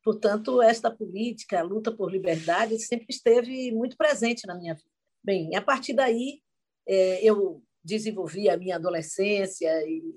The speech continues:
juventude iniciada no interior da Bahia, normalmente, até que vim para estudar no Colégio Central, em Salvador, no meu curso médio,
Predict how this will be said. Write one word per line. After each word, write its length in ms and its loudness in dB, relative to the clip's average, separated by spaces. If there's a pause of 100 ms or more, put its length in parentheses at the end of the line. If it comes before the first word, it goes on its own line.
(300)
juventude 840 -2
iniciada 680 -2 (300)
no 60 0
interior 420 2
da 80 0
Bahia, 420 0 (180)
normalmente, 800 0 (360)
até 300 2
que 180 -8
vim 460 -6 (100)
para 480 4
estudar 640 -2 (420)
no 140 -4
Colégio 380 -2
Central, 600 2
em 80 0
Salvador, 680 -2 (240)
no 140 -14
meu 560 -4
curso 260 -2
médio, 420 6